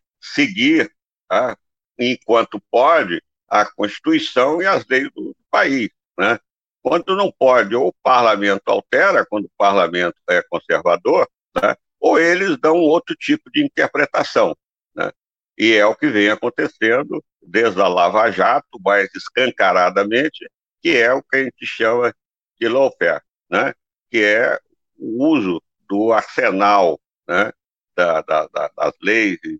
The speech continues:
do, do judiciário como arma de guerra a um inimigo interno, um inimigo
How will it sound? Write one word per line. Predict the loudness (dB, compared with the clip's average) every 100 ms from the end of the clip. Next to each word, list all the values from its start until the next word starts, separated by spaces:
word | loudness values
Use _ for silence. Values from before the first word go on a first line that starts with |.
| _
do, | -12 -12 -14 _ _ _ _ _ _
do | -20 -20 -18
judiciário | -14 -12 -6 0 2 0 -4 _ _ -6
como | -4 0 2
arma | 2 2 0 -4 -10 _ -4
de | -2
guerra | 0 2 2 0
a | 0 -4
um | -4
inimigo | -4 -2 0 -2 -4 -10 -20 _ -6
interno, | -4 -2 0 2 0 -6 _ _
um | -6
inimigo | -6 -2 0 0 -4